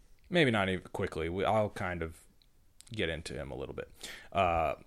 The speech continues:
so in August nineteen ninety-one, freelance writer Danny Casolaro, among others, claimed to be almost ready to expose the alleged October surprise conspiracy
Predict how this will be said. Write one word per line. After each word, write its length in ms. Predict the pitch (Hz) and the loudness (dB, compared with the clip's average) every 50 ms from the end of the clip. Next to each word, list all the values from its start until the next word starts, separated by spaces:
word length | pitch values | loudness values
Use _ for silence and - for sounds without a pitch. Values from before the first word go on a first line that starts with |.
| - - | -10 -4
so 320 | 107 - 120 107 95 95 - 117 | 0 2 4 4 4 2 2 0
in 100 | 113 110 | 0 2
August 380 | - 127 160 165 170 - - | 6 6 6 8 6 4 4
nineteen 400 | 147 147 131 - - 139 135 117 | 4 2 2 0 0 0 2 2
ninety-one, 580 | 113 110 113 113 110 101 98 98 95 95 95 85 | 2 4 4 6 6 6 6 4 4 2 2 -2
freelance 500 | - - 139 135 123 127 117 107 - - | -4 -2 0 2 2 2 0 0 0 0
writer 280 | 104 104 104 101 95 | 2 2 2 2 0
Danny 360 | 85 85 98 104 110 120 123 113 | 0 0 0 0 2 2 0 0
Casolaro, 920 | - - 107 104 - - 101 90 90 92 92 87 85 82 82 87 90 - - 90 | 0 0 0 0 0 0 0 2 2 4 4 4 4 4 2 0 -2 -4 -4 -4
among 280 | 87 87 95 98 - | -4 -2 -2 -2 0
others, 360 | 78 90 87 82 80 85 - - - - - - - - - | 0 0 2 2 0 -2 -4 -6 -12 -18 -18 -18 -16 -12 -4
claimed 300 | - 127 127 143 139 - | 0 2 2 2 2 2
to 80 | 123 | 2
be 160 | 98 95 92 - - | 2 0 0 2 4
almost 400 | 113 135 160 180 180 165 - - | 4 4 6 4 2 2 2 2
ready 200 | 123 123 123 120 | 2 4 4 4
to 120 | - - 110 | 2 0 -4
expose 520 | 95 - - - - 127 127 131 123 101 | -2 -2 -4 -2 2 2 4 4 4 2
the 100 | 104 104 | 2 2
alleged 340 | 98 98 101 101 95 101 92 | 2 2 2 0 0 2 2
October 440 | 95 92 - - 107 101 92 101 95 | 2 2 0 0 -2 -2 0 0 0
surprise 440 | - - 90 - 98 92 90 90 - | 0 -2 -2 -2 0 0 0 0 -2
conspiracy 760 | - 95 85 - - - 87 85 80 80 - - 82 87 92 | -2 -4 -4 -4 -4 -4 -2 -2 -2 -2 -2 -2 -2 -4 -6